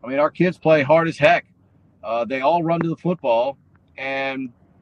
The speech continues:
you know, despite some of them not having the prototypical size, speed, strength numbers,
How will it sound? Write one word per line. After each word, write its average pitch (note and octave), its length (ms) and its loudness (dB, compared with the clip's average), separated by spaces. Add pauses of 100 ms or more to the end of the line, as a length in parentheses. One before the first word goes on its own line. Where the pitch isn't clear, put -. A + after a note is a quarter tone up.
(220)
you D#3+ 120 0
know, C#3+ 120 -2
despite E3+ 640 -4
some F3 280 -4
of D#3+ 140 -4
them D#3 220 -2
not D3+ 240 -2
having D#3 320 -2
the C3 80 -6
prototypical D#3 800 -4
size, D3+ 540 0
speed, D3+ 540 -10
strength D3+ 500 -12
numbers, D3+ 440 -10